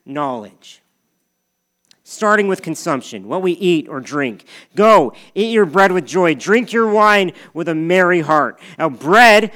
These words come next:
was associated with daily sustenance. Wine was associated with joy. But really, they can represent any food or drink. Pastor Kenny, and he, I didn't warn him I was gonna say this, but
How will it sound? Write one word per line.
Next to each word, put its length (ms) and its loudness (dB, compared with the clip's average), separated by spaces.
was 160 -6
associated 600 -2
with 260 -8
daily 340 2
sustenance. 1400 -6
Wine 560 0
was 140 -10
associated 580 -4
with 160 -4
joy. 580 0
But 140 -8
really, 340 -2
they 160 -2
can 140 -6
represent 480 -4
any 360 -2
food 560 0
or 140 -6
drink. 640 -8
Pastor 320 -2
Kenny, 560 -6
and 100 -16
he, 120 -12
I 200 -12
didn't 220 -14
warn 180 -10
him 80 -12
I 40 -12
was 100 -14
gonna 80 -16
say 160 -14
this, 100 -16
but 180 -20